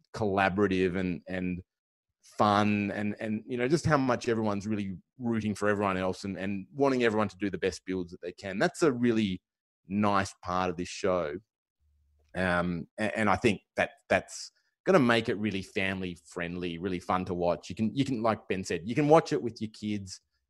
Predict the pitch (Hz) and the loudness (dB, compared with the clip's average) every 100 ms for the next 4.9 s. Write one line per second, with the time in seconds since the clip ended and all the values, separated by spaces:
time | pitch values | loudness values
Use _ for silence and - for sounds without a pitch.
0 | _ _ - 95 98 95 92 - 117 98 | _ _ -10 -4 -2 -2 -4 -4 -2 0
1 | 95 101 95 117 110 104 95 - 101 101 | 2 0 2 2 2 -2 -4 -6 -4 -4
2 | 107 98 101 104 101 98 98 104 98 98 | -4 -2 2 2 2 0 -2 0 0 0
3 | 95 104 95 90 - _ - - 101 101 | -2 -2 -4 -6 -10 _ -8 -4 0 0
4 | 87 90 - 101 92 92 92 85 90 | 0 -4 -6 -6 -4 -2 -4 -2 -6